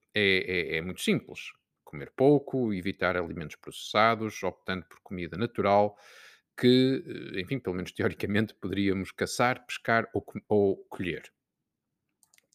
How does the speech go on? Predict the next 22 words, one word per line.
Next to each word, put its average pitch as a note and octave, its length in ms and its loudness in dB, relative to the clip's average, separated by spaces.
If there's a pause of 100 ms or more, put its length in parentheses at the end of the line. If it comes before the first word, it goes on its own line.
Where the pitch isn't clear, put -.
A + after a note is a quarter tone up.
(180)
Parece, B2+ 640 6 (1200)
parece E2+ 300 -2
simples. - 480 -2 (600)
Hum, F#2+ 800 0 (480)
só B2+ 140 2
que - 100 -2
não C#3+ 180 10
é G#2+ 160 4 (400)
nas A2 240 0
vidas F#2 360 -4
atarefadas F#2+ 640 0
que - 100 -20
vivemos F2+ 560 -6
e G#2 120 -4
com F2+ 500 -4
tantas F#2+ 300 -2
tentações G2 800 -4
à F2+ 100 -2
distância - 460 -10
de G2+ 80 -2
um G2+ 100 2
impulso, F#2+ 640 -4